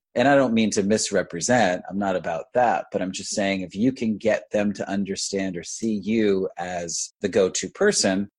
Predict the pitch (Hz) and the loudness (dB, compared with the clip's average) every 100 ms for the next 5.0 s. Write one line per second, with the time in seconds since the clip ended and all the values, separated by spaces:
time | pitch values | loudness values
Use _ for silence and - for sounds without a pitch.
0 | - 113 110 107 107 - 101 98 - 98 | -2 2 4 2 2 2 2 2 0 0
1 | 90 92 95 92 92 87 92 85 82 - | 0 0 2 2 0 -2 -2 -2 -4 -10
2 | - 98 95 80 - 110 87 55 - _ | -4 -2 -2 -4 2 2 4 0 -8 _
3 | - 120 104 104 131 127 117 107 104 - | -2 4 6 6 4 2 2 4 2 -2
4 | - 101 98 101 101 95 90 82 _ 85 | -2 -2 2 2 4 4 2 -6 _ -8